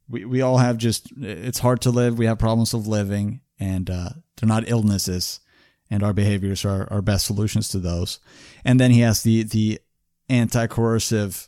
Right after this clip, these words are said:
argument of, yeah, you, you, nobody should have the right to, to, uh, involuntary admission. The case against that, that you, you, it's, it's, it's, um,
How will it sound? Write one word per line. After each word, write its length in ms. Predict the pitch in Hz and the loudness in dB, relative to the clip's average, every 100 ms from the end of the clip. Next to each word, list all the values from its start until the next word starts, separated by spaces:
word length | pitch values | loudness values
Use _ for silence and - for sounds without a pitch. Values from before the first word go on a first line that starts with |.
| _ _ _ _ _ _ - | _ _ _ _ _ _ -2
argument 500 | 120 107 107 104 101 | 0 2 2 2 0
of, 220 | 95 - | -4 -4
yeah, 160 | 127 110 | -2 0
you, 340 | 101 92 113 - | 0 -4 -6 -6
you, 680 | 117 120 123 120 101 - - | -10 -10 -10 -10 -14 -18 -8
nobody 420 | 135 135 127 120 | 0 2 2 0
should 220 | 107 123 | 0 0
have 180 | 113 117 | 0 0
the 80 | 117 | -2
right 240 | 113 110 - | -2 -4 -4
to, 220 | 110 107 | -6 -6
to, 420 | - 107 101 101 _ _ _ _ _ _ _ _ _ _ - | -6 -4 -4 -8 _ _ _ _ _ _ _ _ _ _ -10
uh, 280 | 95 92 - | -8 -8 -8
involuntary 680 | - 131 127 123 120 123 117 | -4 0 2 2 2 2 0
admission. 580 | 107 110 - 98 87 - _ _ | 2 0 0 -4 -6 -10 _ _
The 120 | - | -10
case 240 | 113 113 107 | -4 -2 -2
against 320 | 104 101 92 | -2 -4 -4
that, 320 | 104 107 - | -4 -4 -6
that 120 | 104 | -10
you, 120 | 95 92 | -10 -12
you, 320 | 107 - - | -12 -12 -10
it's, 160 | 117 - | -8 -6
it's, 220 | 110 - | -6 -6
it's, 300 | - 113 - | -8 -8 -4
um, 260 | 107 98 | -2 -4